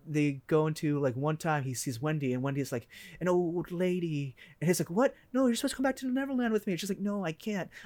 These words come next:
I have my daughter right there asleep in that bed." And from some, for some reason why he falls in love with Moira,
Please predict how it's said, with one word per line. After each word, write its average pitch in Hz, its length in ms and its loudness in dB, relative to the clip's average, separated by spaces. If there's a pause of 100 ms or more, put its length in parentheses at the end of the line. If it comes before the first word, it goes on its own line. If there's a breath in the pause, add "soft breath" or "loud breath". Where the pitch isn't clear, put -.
I 185 80 2
have 208 120 2
my 190 120 -2
daughter 185 520 0 (220 loud breath)
right 190 220 2
there 202 160 2
asleep 196 240 -4
in 202 80 0
that 185 160 0
bed." 180 260 2 (380 soft breath)
And 165 120 -4
from 233 160 0
some, 269 220 2 (100)
for - 80 4
some 233 140 2
reason 247 220 2
why 214 160 4
he 208 140 0
falls 175 420 6
in 156 160 -2
love 151 240 6
with 143 160 -4
Moira, 139 500 2